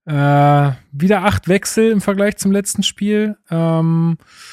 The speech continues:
und woran ich mich noch erinnere bei diesem null zu null gegen Arminia Bielefeld ist, äh, äh, den, <laughs> vor allem der Kopfzusammenstoß von Mittelstädt und Lukoki.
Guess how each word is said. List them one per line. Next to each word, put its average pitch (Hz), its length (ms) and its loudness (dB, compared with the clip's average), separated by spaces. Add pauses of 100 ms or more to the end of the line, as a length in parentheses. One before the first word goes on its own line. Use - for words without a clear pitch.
(200)
und 156 320 -2
woran 160 240 0
ich 190 160 -6
mich 202 120 2
noch 196 140 4
erinnere 190 220 2
bei 185 100 2
diesem 175 220 2
null 180 240 6
zu - 160 0
null 185 200 4
gegen 190 200 2
Arminia 185 320 4
Bielefeld 185 580 0
ist, 175 360 -4
äh, 170 320 4 (600)
äh, 170 200 -6
den, 160 120 2
<laughs> - 60 -4
vor - 260 0
allem 175 120 6
der 180 160 4
Kopfzusammenstoß 170 760 -2
von 165 160 0
Mittelstädt 170 460 -4
und 160 160 -4
Lukoki. 170 480 -6